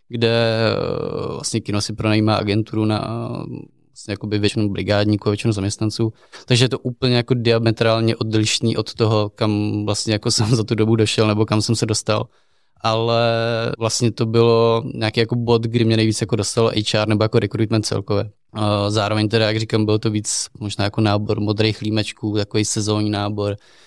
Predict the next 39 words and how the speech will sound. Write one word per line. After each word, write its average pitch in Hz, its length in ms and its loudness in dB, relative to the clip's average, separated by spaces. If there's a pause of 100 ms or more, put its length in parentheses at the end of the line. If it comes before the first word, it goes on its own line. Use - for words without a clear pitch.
(240)
velkoobjemovej, 117 1040 2
takže 110 280 -2
tam 107 200 0
jsem 104 160 -2
se 104 340 2
jako 104 200 -2
nezastavil. 110 720 0 (600)
A 110 480 0
mezi 117 260 2
tím, 120 340 4 (200)
když 113 120 2
jsem 127 80 2
vlastně 113 160 0
pracoval 120 280 0
v - 40 -10
kině, 113 220 0
tak 117 160 -6
jsem 117 220 2
chodil 120 480 4
na 117 480 2
V 113 100 0
Š 120 100 2
E, 117 240 2
chodil 110 340 -2
jsem 117 160 0
na 107 80 4
aplikovanou 120 400 2
informatiku, 110 640 0
tam 110 480 0
se 113 120 -4
to 113 80 -2
trošku 110 300 -4
bylo 110 180 2
právě 110 280 2
s - 120 -4
tím, 113 240 2
že 117 360 2 (180)
jsem 120 280 2
studoval 123 720 2